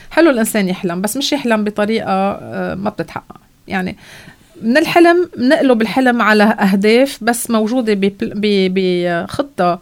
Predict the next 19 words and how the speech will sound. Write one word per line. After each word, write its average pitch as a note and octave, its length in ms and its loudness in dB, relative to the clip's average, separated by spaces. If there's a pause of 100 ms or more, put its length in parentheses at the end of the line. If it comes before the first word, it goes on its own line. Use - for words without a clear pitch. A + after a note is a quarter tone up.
(120)
عملية A#3 760 0 (360)
لحتى A#3+ 300 -2
نوصل F#3+ 400 -2
له. F#2 80 -12 (760)
وفينا E4+ 460 2
نقسم C4 520 0
هالهدف G#3+ 640 2
على A#3 220 2
عدة C4+ 320 0
مراحل، B3+ 460 2
مش G3 140 -6
ضروري C4 240 2
يكون A#3+ 280 -2
هدف G#3+ 320 -2
دغري G#3 240 -2
الواحد. F#3 360 -4
يعني، F3 180 -4
اليوم G#3 260 -2
أنا G#3+ 240 0